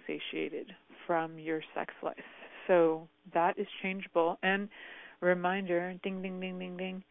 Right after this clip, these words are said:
you are your number one lover and your number one sex partner. So have fun with you first. <laughs> And if you need tips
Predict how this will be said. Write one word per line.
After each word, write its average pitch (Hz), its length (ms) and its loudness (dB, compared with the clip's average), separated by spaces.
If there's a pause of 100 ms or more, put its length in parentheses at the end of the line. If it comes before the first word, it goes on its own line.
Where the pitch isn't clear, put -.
(380)
you 160 440 2 (300)
are 175 100 4
your 165 140 2
number 143 320 -4
one 139 280 -4
lover - 360 -4 (400)
and 185 260 -4 (140)
your 190 100 -8
number 185 220 -4
one 202 180 -4
sex 247 240 -2
partner. - 360 -2 (320)
So - 60 2 (720)
have 202 280 -2 (100)
fun 196 220 -2
with 170 200 -4
you 165 280 2 (220)
first. 165 500 6
<laughs> - 60 -6 (320)
And 202 560 4
if 180 140 -6
you 180 100 -10
need 170 320 -8
tips 175 140 -2